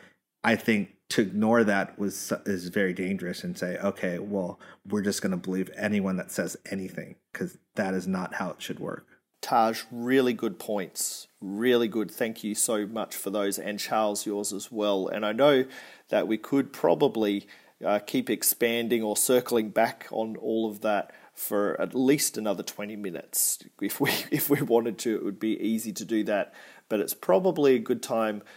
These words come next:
Speaker 2: for us to have a little break and, and the listeners as well. So awkward transition time. I'm gonna do a little, uh, mention now of a way that listeners can support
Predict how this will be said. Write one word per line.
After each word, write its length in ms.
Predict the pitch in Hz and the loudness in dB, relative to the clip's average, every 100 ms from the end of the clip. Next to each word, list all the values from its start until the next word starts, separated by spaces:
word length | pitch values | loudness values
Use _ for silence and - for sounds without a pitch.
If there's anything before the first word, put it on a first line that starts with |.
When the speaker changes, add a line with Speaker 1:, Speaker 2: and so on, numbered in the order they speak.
| - - | -20 -6
Speaker 2:
for 200 | - 113 | 4 4
us 300 | 113 - - - _ | 4 -2 -4 -12 _
to 100 | 117 | -4
have 160 | 113 104 | -4 -2
a 40 | |
little 180 | 107 104 | -4 -4
break 420 | 95 113 107 104 | 0 2 2 0
and, 220 | 104 104 | -2 -2
and 200 | - 110 | -4 -4
the 60 | 104 | -2
listeners 540 | 104 107 - 104 101 | -2 -2 -4 -4 -4
as 160 | 104 110 | -6 -4
well. 280 | 110 101 92 | 0 0 0
So 380 | - 107 95 87 - - _ _ | 0 0 -2 -4 -14 -20 _ _
awkward 400 | - 196 170 127 | 4 6 4 4
transition 580 | 147 131 117 120 120 117 | 4 4 2 -2 -2 -4
time. 480 | - 110 110 104 104 _ _ - | -2 -2 0 -2 -8 _ _ -4
I'm 200 | 117 120 | -2 0
gonna 520 | 139 127 113 107 98 - 110 | 2 4 4 2 0 -12 -4
do 180 | 113 | -2
a 20 | 110 | 0
little, 420 | 117 110 101 90 | 0 0 -2 -2
uh, 220 | 92 98 | -2 -2
mention 560 | 107 113 104 - 113 104 | -4 -6 -6 -8 -6 -4
now 440 | 104 101 101 90 - | -4 -2 -2 -2 -4
of 120 | 107 | -2
a 80 | 107 | -2
way 240 | 107 107 | 0 -2
that 200 | 104 92 | -2 -2
listeners 720 | 95 107 - 110 107 104 101 | -2 -2 -2 -2 -4 -4 -6
can 480 | - - 110 110 110 | -8 -8 -4 -4 -6
support 640 | - - - 143 147 123 | -8 -8 -4 4 4 4